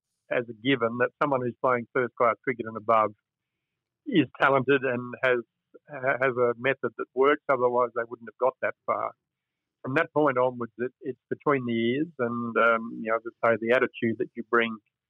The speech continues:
is really important. Um, you know, I learned very early on that it was important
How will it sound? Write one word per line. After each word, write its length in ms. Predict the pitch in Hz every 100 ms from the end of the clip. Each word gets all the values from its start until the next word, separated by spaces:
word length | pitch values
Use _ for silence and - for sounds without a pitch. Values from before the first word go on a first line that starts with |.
| _ _ _ _ -
is 100 | 123 131
really 240 | 135 120
important. 540 | 120 127 127 131 156 -
Um, 280 | 139 131 120 127 131
you 60 | 113
know, 840 | 120 127 113 _ _ _ _ 262
I 260 | 220 151 120
learned 300 | 120 123 117
very 260 | 120 117 117
early 240 | 120 113
on 300 | 117 120 113
that 120 | 113 - _ _ _ _ _ _
it 100 | 123 120
was 140 | 113
important 640 | 107 110 135 131 123 113